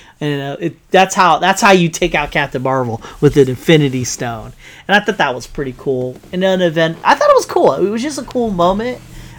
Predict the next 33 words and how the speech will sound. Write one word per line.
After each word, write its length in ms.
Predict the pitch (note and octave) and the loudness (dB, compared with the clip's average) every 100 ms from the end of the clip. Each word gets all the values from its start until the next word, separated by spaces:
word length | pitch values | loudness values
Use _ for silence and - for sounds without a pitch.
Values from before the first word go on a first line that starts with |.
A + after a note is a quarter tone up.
| - | -6
And, 440 | E3+ E3 D#3+ D3+ | -4 -2 -2 -4
uh, 100 | D3 | 0
I 120 | - - | 4 4
thought 200 | G#4 A3+ | 4 2
it 60 | |
was 120 | C#3+ | 0
good, 300 | - C#3+ C3+ | -4 -4 -4
but 80 | C3 | -4
a 20 | |
lot 180 | - A3 | 0 2
of 60 | F#3 | 2
people 160 | E3+ D3 | -6 -6
are 20 | |
gonna 120 | C3 | -8
bitch 320 | B2 C3+ B2+ | -8 -10 -10
that 220 | B2+ B2 | -12 -12
Captain 220 | - A#2 B2+ | -10 -12 -10
Marvel 220 | C3+ C3+ | -12 -12
didn't 180 | C3+ B2 | -12 -4
have 200 | C3+ B2 | -4 -4
a 100 | A#2 - - | -10 -16 -12
more 140 | D#3 D3 | -6 -4
center 380 | - D3 C3+ | -4 -6 -8
role. 420 | B2+ C#3 C#3+ C3 - - - - | -10 -6 -6 -8 -12 -20 -20 -12
And 340 | F3+ F3+ E3+ E3+ | -6 -4 -4 -4
I, 180 | G3+ G3 | -6 -6
I, 140 | E3+ E3+ - - | -8 -8 -12 -14
to 120 | - | -8
you, 360 | G3 A3 A#3+ A3+ | -4 -2 -2 -4
people 320 | G#3 G3 F3+ | -6 -6 -6
who 120 | D#3 | -8
say 320 | C#3+ - D3 D#3 | -12 -6 -4 -2
that 440 | D#3+ F3 F3 - | 0 0 -2 -8